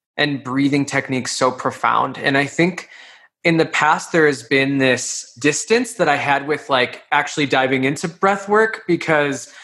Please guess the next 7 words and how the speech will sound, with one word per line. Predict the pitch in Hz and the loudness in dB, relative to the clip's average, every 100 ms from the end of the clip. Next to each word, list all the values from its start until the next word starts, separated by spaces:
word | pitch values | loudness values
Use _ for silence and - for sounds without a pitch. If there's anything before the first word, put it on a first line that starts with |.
| - - | -14 -2
I | 160 | 0
was | 165 | 2
like, | 165 165 - - _ - | 0 0 -4 -20 _ -2
"It | 190 196 | -2 -2
seems | - 262 262 - | -2 0 2 0
so | 208 | -2
simple. | 202 254 233 147 117 - | -2 -2 -2 -2 -4 -6